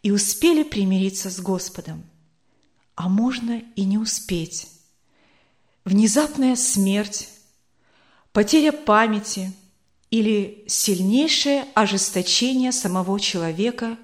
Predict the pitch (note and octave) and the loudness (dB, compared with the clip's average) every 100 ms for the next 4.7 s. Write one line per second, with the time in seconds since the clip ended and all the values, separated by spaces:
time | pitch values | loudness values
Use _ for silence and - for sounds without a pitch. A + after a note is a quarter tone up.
0 | - F#3 F3 F3+ G3+ G3+ F#3 E3+ D#3+ D3+ | -8 -4 -2 -2 -6 -2 -2 -2 -4 -12
1 | - _ _ _ _ _ _ _ - F#3+ | -14 _ _ _ _ _ _ _ -10 -6
2 | F#3 F3 F3+ F3 B3+ D4 C#4 G3+ - F#3+ | -2 -2 -2 -2 0 0 -2 -4 -6 -4
3 | F3+ F3 F3 - _ _ - F#3+ G3 F#3 | -6 -6 -10 -14 _ _ -8 -4 -2 0
4 | G3 G3 F3+ E3 D#3+ E3 - | 0 0 -2 -6 -10 -14 -20